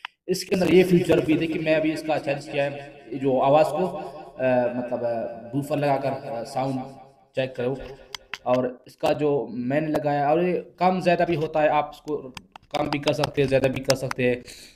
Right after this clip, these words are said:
और ये distance पर काम, तीस मीटर तक काम करता है, तो लाजमी इसको बाय करें। अगर आप व्लॉगर हो, अगर आप YouTuber हैं, तो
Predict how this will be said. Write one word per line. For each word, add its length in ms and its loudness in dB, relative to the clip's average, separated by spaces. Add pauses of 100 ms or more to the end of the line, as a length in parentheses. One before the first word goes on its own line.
(240)
और 120 2
ये 480 6 (580)
distance 400 0
पर 120 -2
काम, 220 0
तीस 300 -4
मीटर 180 -2
तक 220 -6
काम 160 0
करता 280 -2
है, 120 0 (420)
तो 60 -4
लाजमी 360 6
इसको 200 2
बाय 200 6
करें। 180 4
अगर 180 2
आप 180 0
व्लॉगर 380 4
हो, 60 6
अगर 260 2
आप 160 4
YouTuber 420 -2
हैं, 160 4
तो 320 -4